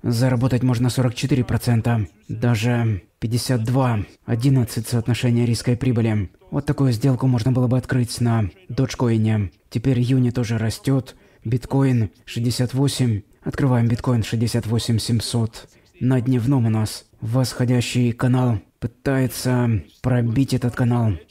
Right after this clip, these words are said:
Прямо сейчас пытается пробить этот канал восходящий. Внутри давления, давление вниз выходим. Но пытается вернуться. Смотрите, это очень важно. Все перед выборами зависит от выборов. Четыре часа.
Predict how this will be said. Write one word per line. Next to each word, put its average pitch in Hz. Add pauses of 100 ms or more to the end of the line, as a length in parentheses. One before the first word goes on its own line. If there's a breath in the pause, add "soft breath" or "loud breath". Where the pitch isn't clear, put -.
(420)
Прямо 127
сейчас 120 (180)
пытается 123
пробить 131
этот 123
канал 113 (220)
восходящий. 110 (100)
Внутри 131
давления, 120
давление 117
вниз 113
выходим. 110 (180)
Но 110
пытается 120
вернуться. 123 (180)
Смотрите, 117
это 120
очень 123
важно. 117
Все 135
перед 127
выборами 123
зависит 120
от 123
выборов. 123 (120)
Четыре 117
часа. 123